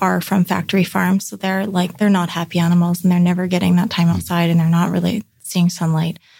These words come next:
Speaker 2: Yeah.
Speaker 1: So
Speaker 2: And I mean, back to our earlier point, even if they were free range chickens, the males, uh, were still killed.
Speaker 1: Exactly. They're still murdered. <laughs> They don't wanna die.
Speaker 2: Yeah.
Speaker 1: Yeah. Yeah. So anyways, I,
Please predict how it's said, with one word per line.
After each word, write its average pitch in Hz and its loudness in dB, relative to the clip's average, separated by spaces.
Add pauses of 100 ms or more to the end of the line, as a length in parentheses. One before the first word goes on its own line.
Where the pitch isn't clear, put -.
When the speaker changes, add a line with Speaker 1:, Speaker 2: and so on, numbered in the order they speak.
(440)
Speaker 2:
Yeah. 82 -6
Speaker 1:
So - -8
Speaker 2:
And 107 0
I 107 0
mean, 101 -2
back 98 -2
to 95 -2
our 87 0
earlier 87 0
point, 82 -4
even 90 -2
if 82 -4
they 80 0
were 85 -2 (440)
free 117 -2
range 85 -8
chickens, 80 -6 (300)
the 82 -2
males, 85 -6 (400)
uh, 78 -2
were 82 -2
still 80 -6 (180)
killed. 80 -8 (180)
Speaker 1:
Exactly. 190 -4
They're 190 0
still - -8
murdered. 170 -6 (120)
<laughs> - -16
They 247 0
don't 226 0
wanna 202 0
die. 160 -4 (360)
Speaker 2:
Yeah. 78 -4 (140)
Speaker 1:
Yeah. 151 -2 (160)
Yeah. 185 -2
So 247 -2 (160)
anyways, 214 0
I, 190 2